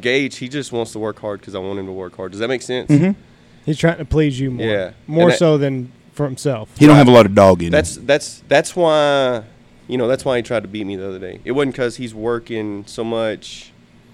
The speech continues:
Speaker 1: Like, he wants to win. He wants to go to a cross-country meet and win, you know, but he also wants to get done and hear me say, "Hey, you did good, buddy," you know. Whereas Paisley, she doesn't care what I say.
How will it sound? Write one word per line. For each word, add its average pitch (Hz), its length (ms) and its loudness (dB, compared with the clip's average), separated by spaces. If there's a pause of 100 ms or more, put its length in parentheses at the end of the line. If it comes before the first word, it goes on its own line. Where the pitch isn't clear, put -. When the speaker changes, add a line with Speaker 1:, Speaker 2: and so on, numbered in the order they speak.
(460)
Speaker 1:
Like, 135 120 -6
he 226 100 0
wants 185 220 2
to 120 60 -10
win. 104 260 -6
He 139 100 -2
wants 160 180 -2
to - 60 -16
go 131 100 -4
to 127 60 -2
a - 20 -4
cross-country 110 540 -8
meet 104 140 -6
and 95 260 -10
win, 101 260 -6
you 95 80 -10
know, 95 220 -10
but 95 260 -14 (1040)
he 143 100 0
also 147 240 2
wants 131 200 -2
to 123 60 -14
get 120 160 -4
done 117 580 -2
and 113 120 -8
hear 120 100 -2
me 113 140 -4
say, 98 500 -6 (120)
"Hey, 156 80 -6
you 185 40 -8
did 202 140 -8
good, 220 180 -10
buddy," 165 220 -6 (100)
you 131 80 -10
know. 156 200 -10 (180)
Whereas 135 160 -4
Paisley, 143 320 -4
she 139 140 -12
doesn't 135 140 -8
care 98 120 -10
what 90 100 -8
I 85 40 -12
say. 95 260 -14